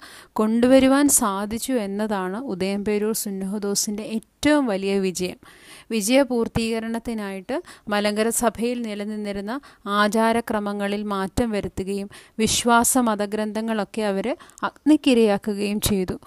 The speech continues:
കൂടാതെ ലത്തീൻ മെത്രാന്മാരെ കൂടി മലങ്കര സഭയുടെ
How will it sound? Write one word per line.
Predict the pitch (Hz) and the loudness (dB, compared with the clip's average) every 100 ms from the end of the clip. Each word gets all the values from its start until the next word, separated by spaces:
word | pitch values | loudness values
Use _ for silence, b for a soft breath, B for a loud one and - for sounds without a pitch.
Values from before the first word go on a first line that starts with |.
| B B | B B
കൂടാതെ | - 208 208 208 208 | 2 4 6 2 0
ലത്തീൻ | 240 208 - 254 277 277 | -2 -4 -4 -2 0 0
മെത്രാന്മാരെ | 220 - 214 226 226 226 233 | -2 -2 -2 0 0 2 2
കൂടി | 240 233 226 247 370 B B - | 2 4 6 6 4 B B -6
മലങ്കര | 196 196 208 226 | -2 -2 -2 -2
സഭയുടെ | 233 220 190 202 196 | -2 -4 -6 -8 -8